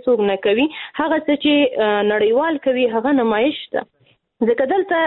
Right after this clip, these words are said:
زموږ ښځینه او په شمول ټول ملت له ولږې نه مري، مګر دوی هیڅ هم نه کوي. صرف وایي چې د ښځو حقونه ولې،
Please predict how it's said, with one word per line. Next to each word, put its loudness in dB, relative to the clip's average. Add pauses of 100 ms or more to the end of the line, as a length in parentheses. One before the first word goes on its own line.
(140)
زموږ 2
ښځینه 2
او 0
په -2 (100)
شمول 2
ټول 0
ملت 0 (320)
له 2
ولږې 2
نه 0
مري، 0 (220)
مګر 0
دوی 0 (800)
هیڅ 0
هم 0
نه 0
کوي. 0
صرف 0
وایي 0
چې -2
د 0
ښځو -2
حقونه 0
ولې، 0